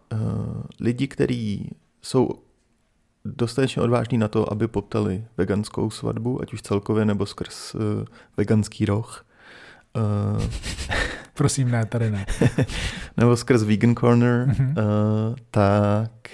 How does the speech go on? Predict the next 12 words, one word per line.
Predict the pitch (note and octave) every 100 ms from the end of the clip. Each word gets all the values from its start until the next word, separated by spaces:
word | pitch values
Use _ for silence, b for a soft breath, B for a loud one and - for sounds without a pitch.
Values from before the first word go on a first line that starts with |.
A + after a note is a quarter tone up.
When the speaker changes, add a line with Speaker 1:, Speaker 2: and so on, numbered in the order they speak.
| - B B B B B B B - _ _ _ _ _ _
Speaker 1:
často | - B2 - - A#2+
zároveň | A#2 A2 A#2 A2 A#2 A#2 A2+ - _ _
taky | - G2+ - A2+ A2
neradi | G#2+ G#2 G2+ G2+ G#2+
plýtvají | F#2+ F2+ - G2 F#2+ F#2 A2+ - _
jídlem. | - E2+ - - B2 C#3
Speaker 2:
Mhm, | C3 B2 C3+ D3 -
jasně. |
Speaker 1:
Takže | A2 A2 A2+
jsou | - G2+ G2+ G2+ A2+ C3 C#3+ - - - -
v | G#2+ G#2 G2+ G2 G2 G2+
relativně | A#2 A2 - A2 G2 G2 F#2+ F#2+